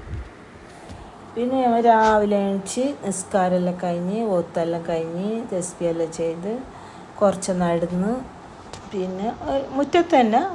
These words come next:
മുറ്റത്ത് തന്നെ നടന്ന്, പിന്നെ ഒരു പുട്ടും പഴവും,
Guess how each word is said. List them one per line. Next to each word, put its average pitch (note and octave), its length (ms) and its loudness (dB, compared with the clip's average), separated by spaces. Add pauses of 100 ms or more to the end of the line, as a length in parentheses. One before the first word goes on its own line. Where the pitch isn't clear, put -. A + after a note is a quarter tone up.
മുറ്റത്ത് F#3+ 400 -8
തന്നെ E3 320 -6
നടന്ന്, E3+ 460 -4 (760)
പിന്നെ G3+ 320 0 (2500)
ഒരു G3+ 200 -2
പുട്ടും G#3 480 2 (840)
പഴവും, F#3 440 4